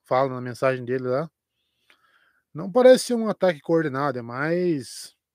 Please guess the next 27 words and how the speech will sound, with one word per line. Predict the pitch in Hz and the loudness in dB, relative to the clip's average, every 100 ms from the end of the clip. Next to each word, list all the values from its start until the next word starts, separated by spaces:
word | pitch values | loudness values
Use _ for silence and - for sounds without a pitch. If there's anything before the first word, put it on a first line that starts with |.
| _ _ _ _ _ _ _ _ | _ _ _ _ _ _ _ _
os | - | -10
caras | - 131 | -4 -4
vão | 151 | -4
pinçando, | - 175 160 110 - 143 160 139 117 107 | -10 -10 -10 -10 -10 -4 -4 -4 -10 -12
o | 107 _ _ _ _ _ _ _ _ - | -20 _ _ _ _ _ _ _ _ -6
pessoal | 123 - 135 | -6 0 0
vão | 131 143 | 0 -2
matando | 143 120 _ 139 151 135 | -4 -6 _ 0 0 -2
aos | 117 - | -8 -4
poucos. | 139 139 - - _ _ _ _ _ _ _ _ _ _ _ _ _ _ _ _ _ _ _ _ - | 0 0 -2 -16 _ _ _ _ _ _ _ _ _ _ _ _ _ _ _ _ _ _ _ _ -16
Aí, | 113 110 113 139 | -12 -8 -4 0
nossa. | 151 147 143 - - _ _ _ _ _ _ _ _ _ _ _ | 0 0 -2 -6 -16 _ _ _ _ _ _ _ _ _ _ _
É... | 180 208 - _ _ _ _ _ _ _ | -10 -10 -12 _ _ _ _ _ _ _
o | 190 | 0
Martin | 233 269 285 | 8 8 8
é | 262 | 0
sacana | 269 - 269 262 | -2 0 0 0
demais, | 214 233 240 | -2 0 -2
cara. | - 151 | 0 -4
Ele | 139 | -2
tem | 202 | -6
que | 226 | -4
lançar | 226 202 240 | -4 -2 -4
logo | 220 233 226 | -2 -4 -6
esse | - | -10
livro, | 156 170 214 165 | -12 -8 -8 -10
pô. | 120 | -12